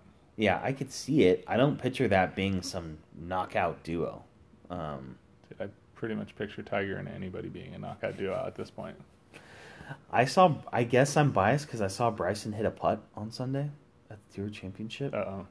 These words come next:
Speaker 1: and it was the worst thing I've ever seen. It was like, it was like a ten-footer, maybe with, like, three inches of break right to left. It looked slightly downhill, and it came up, like,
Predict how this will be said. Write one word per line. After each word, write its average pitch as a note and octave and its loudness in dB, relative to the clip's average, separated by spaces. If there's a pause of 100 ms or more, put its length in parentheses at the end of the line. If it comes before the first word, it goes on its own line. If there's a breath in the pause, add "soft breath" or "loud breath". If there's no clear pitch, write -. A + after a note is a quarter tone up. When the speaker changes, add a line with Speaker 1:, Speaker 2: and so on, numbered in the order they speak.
Speaker 1:
and G#2 -6
it G2+ -2
was F2+ -4
the F#2 -6
worst E2+ -6
thing F2 -8
I've D#2+ -8
ever D2+ -8
seen. C2+ -14 (560 soft breath)
It G2 -2
was G2+ -2
like, G2 4 (2250 loud breath)
it - -6
was A#2+ -2
like A#2+ 4
a F2+ 4 (100)
ten-footer, A2 4 (120)
maybe A2 2
with, G#2+ 2
like, F#2 4
three G2+ 0
inches G2+ -2
of F2 -8
break G2+ -2
right F#2+ 2
to F2+ -8
left. F2 2
It F2+ -4
looked G#2+ -2 (120)
slightly G2+ 0
downhill, E3+ 2 (600 soft breath)
and A2 0
it G#2+ 2
came A#2 0
up, G#2+ 2
like, F2+ 2